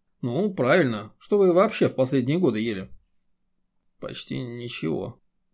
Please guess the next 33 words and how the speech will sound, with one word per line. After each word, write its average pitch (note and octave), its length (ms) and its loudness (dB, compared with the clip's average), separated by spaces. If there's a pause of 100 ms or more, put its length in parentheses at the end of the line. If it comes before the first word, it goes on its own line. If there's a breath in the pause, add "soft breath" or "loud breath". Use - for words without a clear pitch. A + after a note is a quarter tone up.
(220)
Состав - 500 -2
какой-то A2 560 -8
в - 100 -20
колбах A#2+ 640 -4
у G2+ 140 -14
встречающих B2 640 -4
брали G#2+ 280 -8
иногда. G#2+ 460 -8 (320)
Кажется, C#3+ 420 -6
он A#2+ 360 -8
безвкусный. A#2 680 -6 (240)
Или A#2+ 220 -4
солёный. G#2 680 -12 (460)
Лин, C3+ 380 -2
та F3 200 2
дрянь, E3+ 240 2
которую B2+ 360 0
мы C#3 120 -2
ели, G#2+ 220 -2
она A#2+ 260 -4
какая D3+ 300 2
была, G2 420 -10
не A#2 140 -12
помнишь?» D#3 500 -4 (680)
«Вроде G#3 280 -6
бы G#3 200 -4
солёная», G#3 800 -4 (200)
с - 120 -18
сомнением A2+ 440 -4
в G#2+ 80 -8
голосе C#3 340 -2
отозвался G#2+ 480 -6
Лин. A2 300 -8